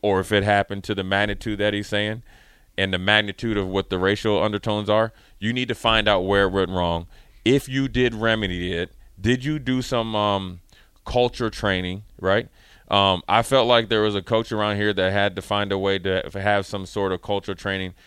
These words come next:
in order to deal with people, or not deal with them, 'cause I hate to say it when you're dealing with somebody, in order to not come off like you don't like somebody that doesn't like you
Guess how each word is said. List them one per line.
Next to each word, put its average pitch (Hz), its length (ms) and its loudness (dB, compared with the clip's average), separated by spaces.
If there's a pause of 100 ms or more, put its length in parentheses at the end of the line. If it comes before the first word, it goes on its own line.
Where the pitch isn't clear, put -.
(140)
in 92 160 -6
order 101 260 0
to 92 140 -10
deal 95 280 0
with 92 100 -2
people, 92 360 -4
or 90 240 -2
not 95 260 -4
deal 85 180 0
with 80 100 -6
them, 85 100 -8
'cause 90 100 -8
I 90 80 0
hate 98 160 -4
to 82 80 -20
say 85 140 -6
it 67 80 -6
when 87 180 -8
you're 87 80 -8
dealing 87 280 0
with 82 80 -10
somebody, 80 240 -8 (340)
in 101 120 -6
order 117 280 0
to 95 540 -2 (920)
not 113 420 2
come 110 240 -2
off 95 460 0
like 92 400 0
you 101 200 -6
don't 95 300 0
like 95 200 2
somebody 92 320 -2
that 87 120 0
doesn't 87 220 -4
like 87 260 -2
you 85 260 -8